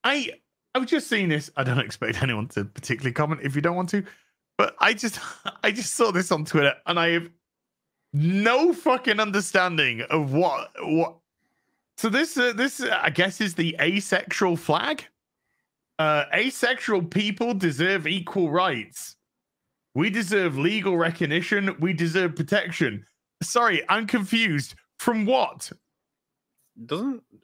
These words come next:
Speaker 2: I mean, asexual just means you're not interested at all, right?
Speaker 1: Not
Speaker 2: In any
Speaker 1: interested at all. <laughs> No, you're not interested
Speaker 2: Nobody
Speaker 1: in sex.
Speaker 2: who, who would be against people who don't bring it up at all about
Speaker 1: <laughs> I
Speaker 2: anything?
Speaker 1: don't know.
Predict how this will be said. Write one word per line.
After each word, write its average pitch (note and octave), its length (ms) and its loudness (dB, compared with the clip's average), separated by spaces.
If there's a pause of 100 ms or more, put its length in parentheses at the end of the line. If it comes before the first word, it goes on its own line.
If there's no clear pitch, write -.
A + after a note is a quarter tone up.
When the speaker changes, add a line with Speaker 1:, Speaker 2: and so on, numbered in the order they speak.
(200)
Speaker 2:
I F3 100 0
mean, E3+ 260 -4 (440)
asexual F3+ 480 0
just D#3 120 0
means D3+ 140 0
you're D3 80 -2
not D3 180 4
interested C#3+ 320 -2
at C3+ 100 -2
all, D3+ 180 2
right? E2 160 4
Speaker 1:
Not B3 160 4
Speaker 2:
In C#4 60 4
any C4+ 80 -2
Speaker 1:
interested B3 320 0
at C4 40 0 (220)
all. - 200 -6
<laughs> - 20 -2
No, B3+ 520 2
you're A3 140 0
not A3+ 180 0
interested A3+ 480 -2
Speaker 2:
Nobody G#3+ 480 6
Speaker 1:
in F3 100 -6
sex. - 200 -18 (460)
Speaker 2:
who, A3 240 -2
who A3 320 0
would A#3 220 0
be G3 180 0
against D#3+ 640 -2
people C#3+ 420 0
who C3+ 160 -2
don't C3+ 360 2
bring B2+ 180 0
it B2+ 100 0
up B2 160 -2
at A#2 80 0
all A#2 140 0
about A2 240 0
Speaker 1:
<laughs> - 20 4
I A2 60 4
Speaker 2:
anything? A2 340 0 (280)
Speaker 1:
don't B4+ 220 0 (640)
know. G3+ 220 -8